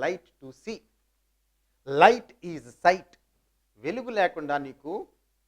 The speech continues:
చూడడం అనేటటువంటిది సాధ్యం కాదు. దేవుడు మొట్టమొదటిగా సృష్టించినటువంటిది ఏమిటి అంటే వెలుగు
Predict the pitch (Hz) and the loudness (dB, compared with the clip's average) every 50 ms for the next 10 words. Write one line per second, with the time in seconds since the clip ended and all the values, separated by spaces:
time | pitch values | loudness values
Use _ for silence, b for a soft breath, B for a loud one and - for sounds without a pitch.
0 | _ - - 190 240 226 214 220 185 170 151 139 127 - 120 - - 113 110 107 | _ -10 -6 -4 -4 -2 -4 -4 -6 -6 -8 -10 -12 -14 -16 -18 -20 -20 -20 -20
1 | 123 - _ 107 117 113 107 - 131 120 107 _ 95 98 98 _ _ _ _ _ | -20 -20 _ -16 -16 -16 -16 -18 -20 -20 -20 _ -20 -20 -20 _ _ _ _ _
2 | _ _ _ _ _ _ _ _ _ _ _ _ _ _ _ _ 113 101 123 170 | _ _ _ _ _ _ _ _ _ _ _ _ _ _ _ _ -18 -6 0 0
3 | 220 254 262 233 165 131 123 120 123 - _ _ _ _ _ _ _ _ _ _ | 2 2 0 -2 -6 -8 -10 -14 -16 -20 _ _ _ _ _ _ _ _ _ _
4 | _ _ _ _ _ _ _ _ _ _ _ _ _ _ 131 160 190 - _ _ | _ _ _ _ _ _ _ _ _ _ _ _ _ _ -8 -8 -8 -8 _ _
5 | - 269 262 240 220 226 208 190 170 185 170 165 - - - 156 - _ 170 165 | -2 -2 0 0 -4 -6 -8 -10 -6 -6 -6 -6 -8 -12 -20 -20 -20 _ -20 -20
6 | 156 - 143 135 123 - 123 120 120 - 123 117 113 113 117 117 113 107 120 113 | -20 -18 -18 -18 -18 -18 -20 -20 -20 -20 -20 -20 -20 -20 -20 -20 -20 -20 -20 -20
7 | 104 98 _ 127 131 107 107 104 113 110 110 | -20 -20 _ -20 -20 -20 -20 -20 -20 -20 _